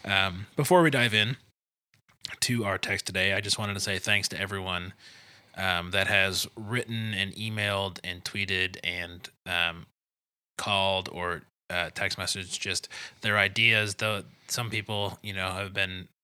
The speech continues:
well, a lot of people have been very encouraging, but some people have challenged us on certain things and asked very, um, poignant questions that have, that have, you know, led to a lot of off-air discussion between Dave and I.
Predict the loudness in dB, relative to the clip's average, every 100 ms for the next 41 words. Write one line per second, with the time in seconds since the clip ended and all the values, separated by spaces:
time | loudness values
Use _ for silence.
0 | _ 0 2 4 6 4 4 -2 -2 -6
1 | -4 -2 -2 -2 -2 -2 -2 -6 -6 -4
2 | -4 -6 -6 -4 -4 0 2 2 0 -2
3 | -2 0 -2 -4 -6 -6 -6 4 4 4
4 | -2 -6 -4 2 2 2 -2 0 0 0
5 | -2 -6 -14 -16 -16 -18 -6 -4 -4 -4
6 | -4 -4 -4 0 2 2 -2 -6 -6 -8
7 | -6 -4 -4 -6 _ -20 _ _ _ -8
8 | -4 -2 2 2 4 2 2 2 0 2
9 | 4 2 -2 -2 0 0 0 -2 -6 -12
10 | -12 -8 -6 -6 -2 -2 -2